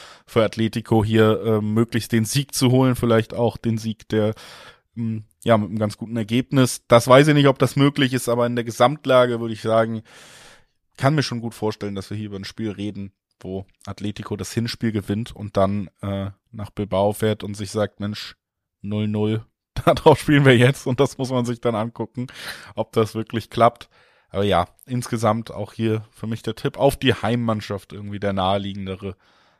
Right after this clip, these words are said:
weil sie super heimstark sind. Wie, wie gesagt, ich gehe völlig mit bei deiner Einschätzung, dass es ein spannendes Hin- und Rückspiel-Matchup ist und, ähm, dass da auch noch nichts entschieden sein wird nach diesem Hinspiel.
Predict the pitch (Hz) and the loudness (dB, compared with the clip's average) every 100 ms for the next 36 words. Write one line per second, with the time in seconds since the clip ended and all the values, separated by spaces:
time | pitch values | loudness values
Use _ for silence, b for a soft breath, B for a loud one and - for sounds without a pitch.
0 | _ - 104 107 101 98 - 82 90 87 | _ -2 -2 0 -6 -10 -10 -8 -8 -12
1 | - - - - - 101 - _ 107 95 | -16 -18 -20 -20 -14 -14 -14 _ -8 -8
2 | 101 _ 107 - - 123 - 156 160 147 | -12 _ -18 -18 -2 -2 4 4 4 0
3 | 143 131 120 113 104 113 123 104 110 107 | 2 4 6 4 2 -2 -4 -6 -6 -6
4 | 107 104 101 - 113 131 135 117 131 131 | -6 -10 -8 2 4 4 2 0 2 2
5 | 117 123 - - 135 135 - - 127 113 | 0 -2 -4 -4 -4 -4 -8 -8 -6 -6
6 | 113 143 131 - B B B B B _ | -8 -6 -8 -10 B B B B B _
7 | - 120 110 - 107 101 104 104 _ _ | -4 -2 -2 -4 -8 -6 -8 -10 _ _
8 | - 104 - 107 110 110 110 110 - 147 | -2 -2 0 -2 -2 -4 -4 -6 -6 -6
9 | 180 156 139 135 135 - - 120 123 120 | -4 -2 -2 -4 -8 -10 -8 -8 -6 -4
10 | 123 123 - 117 113 | -4 -6 -4 -2 -4